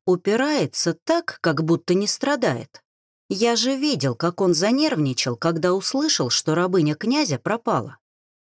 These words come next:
Потом, таясь ото всех, побежал, обернувшись волком, спасать ее. Вот только вернулся один.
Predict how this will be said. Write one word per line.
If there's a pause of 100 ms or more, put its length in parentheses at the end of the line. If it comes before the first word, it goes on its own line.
(240)
Потом,
таясь
ото
всех,
побежал,
обернувшись
волком,
спасать
ее. (560)
Вот
только
вернулся
один.